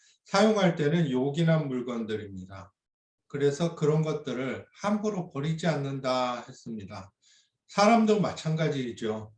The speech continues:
자신이 필요할 때는 챙기고 중용하며 불필요할 때 함부로 버린다면은 이것은 군자의 도리가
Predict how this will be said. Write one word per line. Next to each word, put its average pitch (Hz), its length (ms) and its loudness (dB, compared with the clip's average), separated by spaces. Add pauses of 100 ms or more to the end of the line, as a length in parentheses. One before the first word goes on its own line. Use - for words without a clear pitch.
(280)
자신이 170 540 6
필요할 170 400 2
때는 147 640 -4
챙기고 156 720 4
중용하며 113 800 -4 (480)
불필요할 202 580 6
때 139 280 2
함부로 175 560 0
버린다면은 120 840 -4 (260)
이것은 151 360 -2
군자의 143 640 0
도리가 117 580 -4